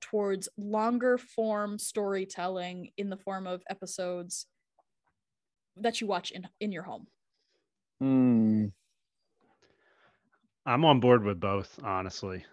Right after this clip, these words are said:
Speaker 3: The la-, the last thing I went and saw in theaters was Star Wars Rogue One, though, which I've seen, like, twenty times already. <laughs> So,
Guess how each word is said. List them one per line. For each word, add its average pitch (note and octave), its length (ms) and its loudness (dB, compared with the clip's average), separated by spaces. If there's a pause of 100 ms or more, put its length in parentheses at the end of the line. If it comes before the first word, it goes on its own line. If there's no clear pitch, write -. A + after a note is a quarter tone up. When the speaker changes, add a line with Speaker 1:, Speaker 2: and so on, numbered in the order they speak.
(280)
Speaker 3:
The C3 100 6
la-, B2+ 220 6
the D3 140 10
last D3 300 8
thing D3+ 140 6
I C3 120 8
went C3+ 200 6
and B2 100 -2
saw C3 220 6
in A#2 100 2
theaters B2 420 0
was G#2+ 280 -6 (140)
Star B2 320 0
Wars A2+ 300 -4
Rogue A2+ 240 -4
One, G#2+ 260 -6
though, G2+ 180 -6
which G2+ 160 -12
I've G#2+ 140 -4
seen, C3 280 -2
like, A#2 220 -4
twenty B2 380 -2
times A2+ 400 -2
already. A#2 840 -2
<laughs> - 40 -20
So, D3+ 200 -4